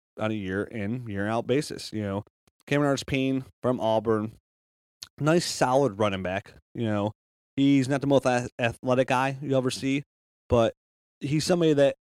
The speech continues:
gonna fit in that category where he's gonna probably be a backup running back, to a running back that gets injured often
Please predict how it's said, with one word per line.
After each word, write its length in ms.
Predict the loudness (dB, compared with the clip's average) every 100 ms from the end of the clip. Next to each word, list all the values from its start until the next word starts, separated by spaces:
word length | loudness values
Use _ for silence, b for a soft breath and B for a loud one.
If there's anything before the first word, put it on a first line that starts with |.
| -8
gonna 160 | -6 -2
fit 120 | -2
in 40 |
that 140 | -2 -2
category 640 | -2 -2 4 4 4 0 _ _ _ _ _ _ _ -2
where 100 | 2
he's 100 | 2
gonna 100 | 2
probably 280 | 0 0 2
be 100 | 2
a 60 |
backup 380 | 0 -4 -2 -2
running 180 | -2 -2
back, 220 | -6 -8 _ _
to 240 | -8 -6
a 40 | -6
running 260 | -2 0
back 100 | 2
that 80 | 0
gets 160 | -2 -4
injured 300 | -2 0 0
often 440 | -4 -6 -6 -8